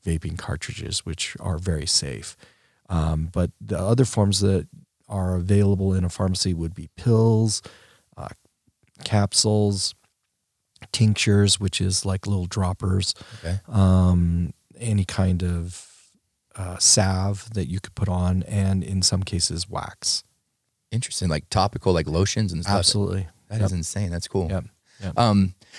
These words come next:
Speaker 2: is it habit forming?
Speaker 1: So that's a great question. You know, any kind of medication, uh, can be habit forming. Ambien can be habit forming. Uh, certainly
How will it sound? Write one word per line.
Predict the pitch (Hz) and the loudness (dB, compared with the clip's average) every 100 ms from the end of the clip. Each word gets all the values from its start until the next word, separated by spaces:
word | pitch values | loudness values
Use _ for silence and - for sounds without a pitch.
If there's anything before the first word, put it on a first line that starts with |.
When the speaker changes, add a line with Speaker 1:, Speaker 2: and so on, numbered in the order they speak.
| - | -2
Speaker 2:
is | 139 143 | 0 4
it | |
habit | 151 185 - | 4 2 0
forming? | - 95 73 - _ - - - | 0 0 -2 -8 _ -20 -20 -12
Speaker 1:
So | - - 127 | 0 4 4
that's | 131 131 | 4 2
a | 107 | 2
great | 113 - | 2 2
question. | - 104 - 92 127 | 0 0 0 -2 2
You | 117 | 4
know, | 107 - | 4 0
any | 139 131 135 139 131 | -2 2 2 2 0
kind | - 107 107 98 | 0 0 2 0
of | 90 | 0
medication, | 92 95 90 - 95 - 87 104 98 _ - | 0 -2 -2 -4 -6 -6 -8 -12 -18 _ -14
uh, | 92 87 87 87 | -10 -8 -8 -12
can | - 104 101 98 | -8 -2 0 0
be | 95 85 | -2 -6
habit | 92 - - 80 - | -8 -12 -12 -14 -10
forming. | 80 76 - - - - - _ - | -10 -10 -14 -18 -20 -20 -20 _ 2
Ambien | 104 101 95 90 87 | 4 6 4 0 -2
can | - 85 | -4 -6
be | 82 | -4
habit | - 80 76 | -6 -6 -8
forming. | - 85 82 78 - - _ _ _ | -10 -10 -10 -10 -14 -20 _ _ _
Uh, | 85 80 82 - | -4 -4 -4 0
certainly | - 113 110 107 98 95 | 2 4 4 4 4 2